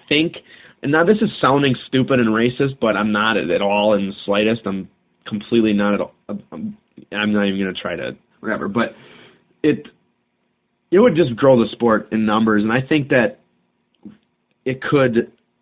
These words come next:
eventually become a televised sport, and, like, a legitimate one.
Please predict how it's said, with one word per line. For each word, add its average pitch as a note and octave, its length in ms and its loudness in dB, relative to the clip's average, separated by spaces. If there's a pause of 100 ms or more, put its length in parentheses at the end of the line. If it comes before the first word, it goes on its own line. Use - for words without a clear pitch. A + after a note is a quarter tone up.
eventually B2 420 2
become A2 380 0
a G2+ 80 0
televised G2+ 640 -2
sport, G#2 280 0
and, D2+ 320 -8
like, G2+ 140 -2
a F2+ 140 -4
legitimate G2+ 720 0
one. F#2 300 -6